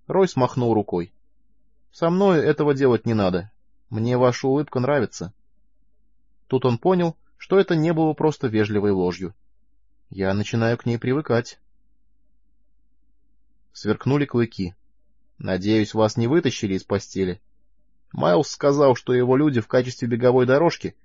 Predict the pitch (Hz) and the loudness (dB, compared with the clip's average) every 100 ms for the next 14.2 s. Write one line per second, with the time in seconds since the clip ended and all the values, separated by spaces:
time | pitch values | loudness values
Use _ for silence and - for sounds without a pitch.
0 | _ - 131 - 180 151 147 143 143 151 | _ -12 -6 0 2 2 0 0 0 2
1 | 143 131 127 135 - 131 123 107 87 85 | 4 4 0 -2 -2 -2 0 0 0 -2
2 | _ _ _ _ _ _ - 104 107 104 | _ _ _ _ _ _ -4 0 0 0
3 | 107 113 175 165 160 156 147 143 - 127 | -2 0 -2 0 0 2 0 -2 0 2
4 | 104 90 - - _ _ _ _ _ - | 2 -2 -6 -16 _ _ _ _ _ -6
5 | 220 196 170 147 143 131 117 110 104 95 | -2 0 2 4 4 4 2 0 0 -2
6 | 87 - - _ _ _ _ _ _ _ | -4 -10 -20 _ _ _ _ _ _ _
7 | _ _ _ _ _ _ _ _ _ _ | _ _ _ _ _ _ _ _ _ _
8 | _ - 190 196 180 170 165 156 147 - | _ 0 0 2 0 0 0 0 -2 -4
9 | 135 135 113 104 110 - 92 87 - _ | -2 -2 0 -2 -2 -6 -6 -6 -10 _
10 | _ _ _ _ _ - 101 107 110 127 | _ _ _ _ _ -8 -2 0 2 2
11 | 120 117 113 113 117 - 185 - 120 104 | 2 0 2 2 0 0 -2 -2 -2 0
12 | 110 110 - 113 113 123 110 135 143 - | 2 0 -4 -10 -6 -4 -2 -2 -4 -2
13 | 127 131 123 120 120 120 120 131 123 98 | 0 2 2 2 -2 0 0 -2 -2 -2
14 | 87 - | -4 -10